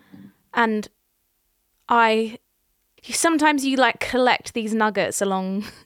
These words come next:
<laughs> along the way in your life. And I really picked that one up because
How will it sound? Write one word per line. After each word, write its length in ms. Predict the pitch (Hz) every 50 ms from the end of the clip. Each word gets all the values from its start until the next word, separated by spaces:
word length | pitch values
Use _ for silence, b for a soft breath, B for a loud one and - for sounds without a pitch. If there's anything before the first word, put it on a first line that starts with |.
| B
<laughs> 240 | - 226 202 - -
along 360 | - 208 208 208 208 214 214
the 100 | 214 214
way 320 | 214 214 208 208 202 196 185
in 80 | 190
your 100 | 190 190
life. 380 | 185 202 190 165 180 190 - - B B B B B B B
And 100 | B 185
I 40 | 196
really 600 | 196 196 196 202 220 240 254 254 254 233 220 202 196
picked 340 | - - 233 - - -
that 160 | - 165 127 -
one 140 | 185 180
up 280 | 175 165 - - - - B B B B B B B B
because 600 | B 214 214 - 214 202 196 196 196 196 - -